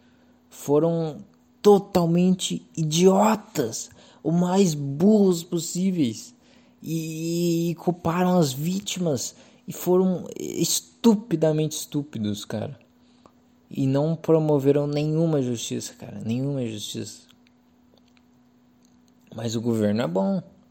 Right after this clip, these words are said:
o governo funciona, a democracia funciona. Beleza, cara, beleza. Entendeu? Sabe o que que eles querem? Eles querem que, eles sabem que as Big Techs são maus. Isso eles sabem.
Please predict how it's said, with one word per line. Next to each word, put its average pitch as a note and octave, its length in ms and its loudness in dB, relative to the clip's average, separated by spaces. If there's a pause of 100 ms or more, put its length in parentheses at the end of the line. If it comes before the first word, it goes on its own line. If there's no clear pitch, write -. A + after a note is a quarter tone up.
(220)
o B2+ 80 -8
governo G#2+ 480 -2
funciona, D#3 500 -6
a - 20 -2
democracia G#2+ 640 -4
funciona. C3+ 480 -8 (340)
Beleza, C#3+ 500 4
cara, - 340 -6
beleza. A2+ 580 0 (680)
Entendeu? A#2+ 460 0 (440)
Sabe D3 300 0
o C#3 80 2
que D3 200 -10
que - 120 -2
eles D3 200 4
querem? G#2 280 2
Eles A2 220 -2
querem A2+ 400 0
que, G2+ 420 -2 (1040)
eles G#2+ 220 -4
sabem G#2+ 360 0
que A#2+ 80 -2
as C3 120 0
Big C3 240 -2
Techs - 300 -2
são D#3 140 -2
maus. C3+ 600 -2
Isso G#2+ 260 -4
eles A#2 180 -2
sabem. C#3+ 540 -2